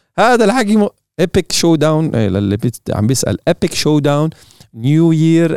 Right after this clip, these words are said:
Reunion. أول أسبوع نزلت فيه اللعبة بجانيوري، السيرفرات ميلت داون، وقفت الس-، they crashed the server. Apparently كل العالم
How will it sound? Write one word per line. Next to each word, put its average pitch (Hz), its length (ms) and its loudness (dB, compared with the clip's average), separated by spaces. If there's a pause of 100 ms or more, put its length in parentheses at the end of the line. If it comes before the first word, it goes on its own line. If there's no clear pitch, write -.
(180)
Reunion. 127 640 0 (680)
أول 175 220 2
أسبوع 185 220 0
نزلت 156 280 0
فيه 165 80 0
اللعبة 147 280 2
بجانيوري، 131 600 0 (1080)
السيرفرات 123 640 0
ميلت 107 160 0
داون، 92 280 -2 (300)
وقفت 107 400 -4
الس-، - 300 -4 (380)
they 123 100 0 (120)
crashed 165 480 0
the - 20 -2
server. 165 380 -2
Apparently 143 560 -2
كل 160 140 -2
العالم 139 440 0